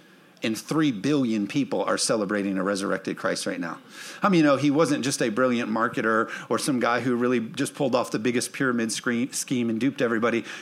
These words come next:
How many of you know he is a true risen king to have this kind of impact? The church is growing faster than it ever has. The church, especially outside of America, is growing at rates that it never has.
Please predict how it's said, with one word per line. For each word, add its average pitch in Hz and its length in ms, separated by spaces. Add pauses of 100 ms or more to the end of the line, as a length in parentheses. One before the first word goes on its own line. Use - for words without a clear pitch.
How 147 120
many 147 120
of 135 60
you 131 60
know 123 100
he 131 180
is 117 160
a 110 140
true 139 560
risen 123 540
king 107 440 (220)
to - 100
have 120 200
this 117 140
kind 120 200
of 120 80
impact? 110 520 (640)
The 131 140
church 180 500 (160)
is 127 180
growing 143 300
faster 151 460
than 127 160
it 120 80
ever 117 180
has. 117 460 (280)
The 160 100
church, 170 300
especially 156 520
outside 135 400
of 123 60
America, 127 460
is 110 200
growing 123 320
at 123 100
rates 117 240
that 113 140
it 123 80
never 117 200
has. 110 320